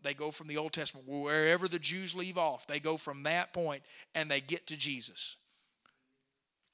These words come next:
Amen. That's, that's the only place, the only place worth going. That's the destination. We gotta get 'em to Jesus. And when John had first preached before his coming the baptism of repentance to all the people of Israel, and as John fulfilled his course, he said, Whom think ye that I am?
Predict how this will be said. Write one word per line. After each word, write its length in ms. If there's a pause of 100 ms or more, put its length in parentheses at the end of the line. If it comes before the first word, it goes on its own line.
(140)
Amen. 460
That's, 220
that's 240
the 100
only 180
place, 320
the 160
only 160
place 260
worth 280
going. 260
That's 240
the 120
destination. 720
We 80
gotta 180
get 160
'em 100
to 80
Jesus. 520 (640)
And 100
when 100
John 280
had 120
first 280
preached 240
before 220
his 120
coming 220
the 80
baptism 420
of 100
repentance 420
to 120
all 80
the 60
people 280
of 140
Israel, 380
and 100
as 140
John 280
fulfilled 300
his 100
course, 320
he 80
said, 300
Whom 180
think 280
ye 100
that 140
I 140
am? 260